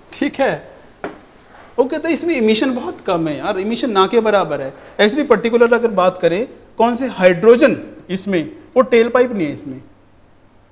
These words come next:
इसमें क्या, water निकलेगा, निकलेगा थोड़ा बहुत तो,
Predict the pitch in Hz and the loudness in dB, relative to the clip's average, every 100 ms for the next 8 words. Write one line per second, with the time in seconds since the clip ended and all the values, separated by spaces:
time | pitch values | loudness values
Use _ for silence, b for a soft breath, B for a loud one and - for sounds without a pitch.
0 | _ _ _ _ 214 247 233 240 247 - | _ _ _ _ -6 -4 0 2 0 -6
1 | - - 190 185 185 208 175 147 156 175 | -20 -8 2 2 2 -4 -4 -4 0 0
2 | 175 151 151 160 160 143 135 131 120 127 | -2 -4 -2 -2 -2 -4 -4 -6 -8 -14